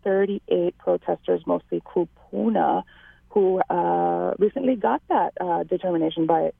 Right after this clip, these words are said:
uh, within the court system. They're all working through their own case, separate cases, uh, but the not guilty verdict, uh, for, uh, that group is really providing some momentum, um, for those who do oppose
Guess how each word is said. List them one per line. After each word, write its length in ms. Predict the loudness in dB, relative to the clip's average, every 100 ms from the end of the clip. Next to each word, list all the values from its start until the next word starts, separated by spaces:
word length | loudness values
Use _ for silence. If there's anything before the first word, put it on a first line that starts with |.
| -6
uh, 220 | -2 -2
within 280 | -2 -2 0
the 80 | -2
court 320 | 2 2 2 -4
system. 320 | -6 -4 0
They're 140 | 2
all 180 | 2 2
working 440 | 0 -2 -4 -8 -4
through 260 | -2 0 0 -6 -20 _
their 180 | 2 2
own 200 | 0 -6
case, 260 | -4 -4 -4 -4
separate 260 | -2 -2 -2
cases, 500 | -2 -2 0 0 0 _ _ _ -2
uh, 100 | -2
but 180 | 0 -2
the 60 | 0
not 280 | 0 0 0
guilty 400 | 0 0 -2 -4
verdict, 560 | 0 2 2 0 0 _ -8
uh, 600 | -4 -4 -4 -4 -4 -4 -6 0
for, 500 | 2 4 2 -4 -4
uh, 180 | -4 -4
that 280 | 0 0 0
group 160 | -2 0
is 120 | 0
really 200 | 2 0
providing 420 | 0 0 0 -4 -6
some 140 | -4
momentum, 720 | -2 0 0 0 0 0 0 -2 -12 -20 -10 0
um, 520 | 0 2 -2 -6 0
for 100 | 0
those 160 | 0 -4 -8
who 60 |
do 200 | -6 -2
oppose 380 | -2 -2 -4 -4